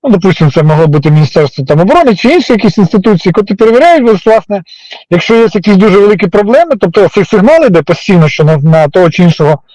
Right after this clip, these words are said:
командира скаржаться, його підлеглі, його там суміжники, його на-, навіть там, можливо, начальство,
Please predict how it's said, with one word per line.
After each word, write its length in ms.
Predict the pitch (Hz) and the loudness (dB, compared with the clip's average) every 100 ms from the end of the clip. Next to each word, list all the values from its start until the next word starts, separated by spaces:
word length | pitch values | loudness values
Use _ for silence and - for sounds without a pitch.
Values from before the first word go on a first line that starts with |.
| _ - - _ | _ -20 -20 _
командира 540 | 180 185 175 185 185 | -2 0 0 2 2
скаржаться, 540 | 160 - 277 226 170 190 | 0 0 0 0 -2 0
його 140 | 190 | 0
підлеглі, 600 | 190 180 196 220 196 196 | 0 0 2 2 0 0
його 220 | 190 170 180 | 2 0 0
там 160 | 180 | -2
суміжники, 680 | - 185 202 208 190 170 185 | -2 0 2 2 2 0 2
його 220 | 175 170 | 2 2
на-, 180 | 175 165 | 0 -2
навіть 400 | 170 160 147 143 | -2 0 0 0
там, 120 | 143 | -2
можливо, 320 | 143 135 143 156 | -2 0 2 0
начальство, 540 | 175 349 349 - | 0 0 -2 -2